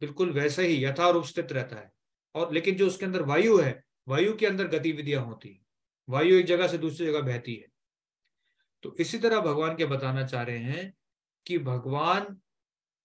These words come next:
की शक्तियों द्वारा ये पूरा भौतिक संसार में अलग अलग तरह के खेल बदल चल रहे हैं, जो अनेक प्रकार की शक्तियां वो काम कर रही हैं,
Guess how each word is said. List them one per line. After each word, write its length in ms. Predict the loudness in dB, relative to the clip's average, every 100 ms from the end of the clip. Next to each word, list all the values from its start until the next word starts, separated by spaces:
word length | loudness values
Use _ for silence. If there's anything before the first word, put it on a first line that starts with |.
| -10
की 80 | -6
शक्तियों 440 | -4 -6 -2 0
द्वारा 300 | 2 2 4
ये 140 | 2 2
पूरा 320 | 0 -2 0
भौतिक 400 | -2 -2 -2 -6
संसार 560 | -6 -8 -4 -2 -2
में 340 | -4 -4 -6 -10 _ _ _ _ _ _ -8
अलग 180 | -2 2
अलग 180 | 2 0
तरह 160 | -2
के 120 | -2
खेल 280 | -2 2 4
बदल 260 | 4 0 0
चल 120 | -2
रहे 260 | -2 -2 0
हैं, 240 | -4 -10 _ _ _
जो 460 | -4 2 2 0 -6 _ _
अनेक 280 | -2 -2 0
प्रकार 260 | -2 -2 -2
की 80 | -2
शक्तियां 460 | -8 -6 -2 0
वो 80 | 0
काम 280 | -2 -2 0
कर 160 | -2
रही 140 | -4 -4
हैं, 200 | -4